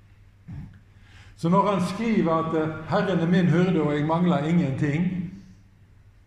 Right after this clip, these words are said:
så vet ikke jeg om han var en fattig gjetergutt eller en rik konge. Det vet vi ikke. Men i alle fall,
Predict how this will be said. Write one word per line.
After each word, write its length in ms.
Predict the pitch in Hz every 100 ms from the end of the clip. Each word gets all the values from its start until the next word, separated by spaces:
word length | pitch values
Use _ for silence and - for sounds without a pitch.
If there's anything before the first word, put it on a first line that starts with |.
| _ -
så 100 | 170
vet 160 | 208
ikke 220 | 185 - 247
jeg 80 |
om 100 | 226
han 120 | 196 185
var 180 | 190
en 100 | 175
fattig 380 | 185 220 - 170
gjetergutt 640 | 175 175 165 139 127 143 170
eller 220 | 151 156
en 100 | 156
rik 220 | 180 156
konge. 320 | 127 135 131 135 175 180 - - - - - - - - - - - - - - - -
Det 140 | 175
vet 180 | 202 - 147
vi 100 | 135
ikke. 240 | 120 - - - - - - - - - - - - -
Men 160 | 160 180
i 60 |
alle 140 | 226 -
fall, 240 | 214 214